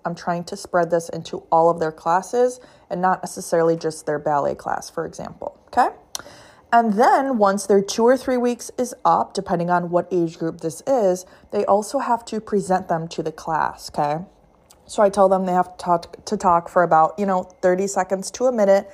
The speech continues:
and show their imagery to the class, talk about why they chose it, and talk about how they think it's going to help them. So again, this is another easy,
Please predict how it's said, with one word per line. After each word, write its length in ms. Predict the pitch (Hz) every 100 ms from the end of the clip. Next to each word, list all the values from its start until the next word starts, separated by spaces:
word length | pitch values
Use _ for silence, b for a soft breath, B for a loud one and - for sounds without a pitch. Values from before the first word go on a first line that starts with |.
| B B B B 190
and 340 | 185 180 180
show 240 | - 185
their 140 | 180 175
imagery 400 | 185 190 196 214
to 120 | 202 180
the 80 | 175
class, 520 | - 226 233 233 -
talk 260 | - 185 180
about 260 | 175 156 -
why 200 | 151 151
they 180 | 160
chose 460 | 175 - 254 254 262
it, 240 | 262 254 B B B _
and 220 | 202 196
talk 240 | - 175 175
about 220 | 170 -
how 180 | - 160
they 160 | 175
think 240 | 170 151 170
it's 120 | -
going 240 | 143 143
to 140 | 165 180
help 220 | 269 339
them. 200 | - - -
So 220 | - 185
again, 280 | 196 202 202
this 180 | 190
is 160 | 180 175 B B B -
another 640 | 190 185 185 190 196 202 - -
easy, 460 | 214 208 196 220